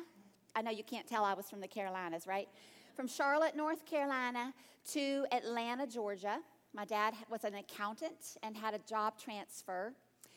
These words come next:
And I walked into a brand new school where I knew no one. And there were about twenty, twenty-five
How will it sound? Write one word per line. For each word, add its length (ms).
And 120
I 220
walked 380
into 440
a 60
brand 320
new 160
school 640
where 340
I 280
knew 320
no 340
one. 440
And 120
there 160
were 120
about 400
twenty, 760
twenty-five 880